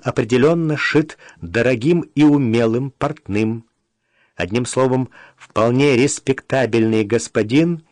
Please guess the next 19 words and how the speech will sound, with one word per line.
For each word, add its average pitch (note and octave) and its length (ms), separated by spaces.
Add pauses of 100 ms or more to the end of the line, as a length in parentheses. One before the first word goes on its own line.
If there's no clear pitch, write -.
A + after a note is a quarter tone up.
(200)
интеллигентного C3+ 960
вида, A2+ 560 (540)
вот G2 220
только G#2+ 280
ведет G2+ 460
себя F#3+ 380 (340)
несообразно A2+ 1160 (120)
платью E3 600
и D3 200
облику. F2 840 (1400)
Незнакомец C3+ 840
остановился C#3 760
у D3+ 100
соседней C#3 540
шлюпки, B2 640 (500)
весь G#2 260
какой-то - 380
напряженный, B2+ 960 (300)
словно E3+ 680